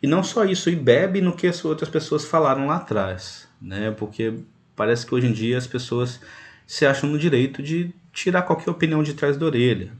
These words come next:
né? E não é bem assim. E, e uma coisa que eu acho muito interessante da gente entender a questão, é, por que que você falar que algo é doença não quer dizer que você tá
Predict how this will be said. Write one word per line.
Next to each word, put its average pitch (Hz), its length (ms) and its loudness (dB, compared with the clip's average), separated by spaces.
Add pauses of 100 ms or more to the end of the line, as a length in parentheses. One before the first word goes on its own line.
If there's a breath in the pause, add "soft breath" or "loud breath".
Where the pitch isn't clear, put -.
(120)
né? 98 220 -8 (560 loud breath)
E 104 80 -4
não 107 120 2
é 104 100 2
bem 110 180 0
assim. 92 340 -4 (760 loud breath)
E, - 260 0
e 190 60 6
uma 262 180 4
coisa 214 240 6
que 196 100 -2
eu 202 60 6
acho 202 160 0
muito 208 140 4
interessante 151 720 2
da 113 240 0
gente 131 200 2
entender 127 720 0 (360)
a 107 40 -10
questão, 101 520 -4 (1080)
é, 107 300 0
por 131 340 -4
que 247 240 4
que 190 200 0
você 131 460 2
falar 110 300 2
que - 160 -4
algo 104 180 2
é 98 40 -2
doença 98 680 -6
não 123 220 0
quer 135 240 2
dizer 104 380 -4
que 104 80 -10
você 101 240 -4
tá 98 360 -4